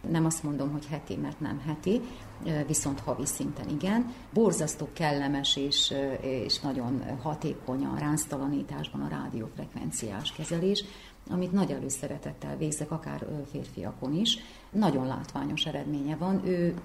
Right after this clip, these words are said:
egyszerűen a szervezetben, a bőrben beindítja az elasztin és a kollagén termelést. Természetes, ö, regenerálást fogunk elérni a kezelésekkel, és, ö,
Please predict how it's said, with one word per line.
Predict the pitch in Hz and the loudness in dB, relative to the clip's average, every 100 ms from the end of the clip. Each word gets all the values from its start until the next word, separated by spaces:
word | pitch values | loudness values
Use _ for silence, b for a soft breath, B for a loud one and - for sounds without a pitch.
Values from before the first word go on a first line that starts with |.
| - - | -4 0
egyszerűen | 180 185 156 | 0 2 4
a | 156 | 4
szervezetben, | - 143 143 135 139 135 | 2 -2 -4 -4 -4 -4
a | 131 | -4
bőrben | 135 139 147 160 180 185 B B | 0 0 0 0 2 0 B B
beindítja | - 143 135 135 - 139 | -2 0 0 -2 -6 -6
az | 139 | -4
elasztin | 131 127 - | -4 -4 -2
és | 143 - | -2 -4
a | - | -6
kollagén | 139 135 107 - | -6 -4 -4 -4
termelést. | - 107 - 98 - - | -4 -6 -4 -4 -4 -2
Természetes, | 170 143 139 - 139 - 156 - B B | -2 0 -2 -4 -6 -4 -2 -2 B B
ö, | - 147 151 | -4 0 4
regenerálást | 160 143 143 143 139 107 117 - - | 4 4 0 -2 -4 -2 -2 -4 -4
fogunk | 151 139 139 131 | -4 -2 -2 -4
elérni | 127 139 143 143 | -4 -4 -4 -4
a | 135 | -4
kezelésekkel, | 165 - 160 185 - 185 - 214 233 226 B B B - | -4 -2 0 2 2 2 -2 0 0 -2 B B B -2
és, | 196 190 - | 2 4 4
ö, | 196 196 | 4 6